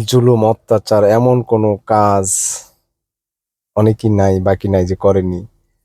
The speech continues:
শুধু টাকার জন্য। এই টাকাগুলা কার উপরে বিশ্বাস করে আপনি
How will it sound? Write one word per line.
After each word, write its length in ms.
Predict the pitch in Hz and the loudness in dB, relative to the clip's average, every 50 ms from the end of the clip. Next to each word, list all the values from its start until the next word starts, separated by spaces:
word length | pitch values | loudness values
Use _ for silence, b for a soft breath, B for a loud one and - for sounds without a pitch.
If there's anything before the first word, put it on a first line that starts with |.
| _ _ _ - | _ _ _ -18
শুধু 260 | - - 92 95 95 92 - _ - | -12 -10 -8 -6 -6 -6 -8 _ -6
টাকার 300 | 101 101 - - 95 90 92 - | -6 -6 -4 -4 -4 -4 -4 -6
জন্য। 180 | - 85 82 82 85 90 _ _ _ _ _ _ _ _ _ _ _ _ _ _ _ _ _ _ _ _ _ _ _ _ _ _ _ _ _ _ _ _ _ _ _ _ _ _ _ _ _ _ _ _ _ _ _ _ _ - | -8 -8 -10 -12 -14 -20 _ _ _ _ _ _ _ _ _ _ _ _ _ _ _ _ _ _ _ _ _ _ _ _ _ _ _ _ _ _ _ _ _ _ _ _ _ _ _ _ _ _ _ _ _ _ _ _ _ -6
এই 80 | 139 - 170 | -4 -2 0
টাকাগুলা 440 | 156 160 165 175 185 190 202 208 214 214 - - 127 120 113 _ _ _ _ _ _ - | 0 2 2 2 2 2 4 4 4 2 0 -4 -12 -18 -20 _ _ _ _ _ _ -6
কার 120 | - 165 175 180 | -2 0 0 0
উপরে 180 | 156 170 151 131 120 | 2 2 0 0 -2
বিশ্বাস 240 | 113 - - 98 - - | -4 -6 -6 -8 -8 -8
করে 120 | - 98 98 | -6 -6 -6
আপনি 140 | 92 - - | -6 -6 -10